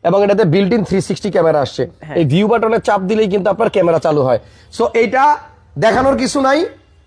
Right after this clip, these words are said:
Speaker 1: একটা জিনিস বলতে হবে, এটা দূর থেকে কালো মনে হচ্ছে, but গাড়িটা কালো না।
Speaker 2: না, এটা, এটা কাগজ হচ্ছে black and blue color।
Speaker 1: Black and blue।
Speaker 2: Black and
Speaker 1: কাগজে black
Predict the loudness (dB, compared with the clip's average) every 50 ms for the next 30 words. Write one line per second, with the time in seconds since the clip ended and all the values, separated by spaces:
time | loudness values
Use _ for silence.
0 | _ _ _ _ _ _ -6 -6 -2 -2 -2 0 2 2 2 2 2 2 0 2
1 | 2 2 2 2 2 2 2 2 0 0 0 -2 -2 0 -2 -2 -2 -2 -2 0
2 | 0 2 2 2 2 2 2 2 0 0 -2 0 -2 0 0 0 -2 0 -2 0
3 | 0 0 -2 -4 -4 -4 -4 -2 0 0 0 -2 -2 -4 -4 -4 -6 -6 -8 -8
4 | -8 -8 -6 -6 -4 -6 -6 -4 -6 -8 -6 -6 -8 -6 -6 -6 -6 -2 0 -2
5 | -2 0 0 -4 -2 -2 -2 -4 -2 0 -2 -2 -2 -4 -8 -12 -20 -20 -12 -6
6 | -2 0 2 4 4 4 2 2 -2 -2 -2 0 0 0 0 -2 -4 -4 -2 0
7 | 0 0 0 -2 -4 -6 -10 -8 -8 -6 -4 0 0 2 2 2 2 2 0 2
8 | 2 2 2 2 2 2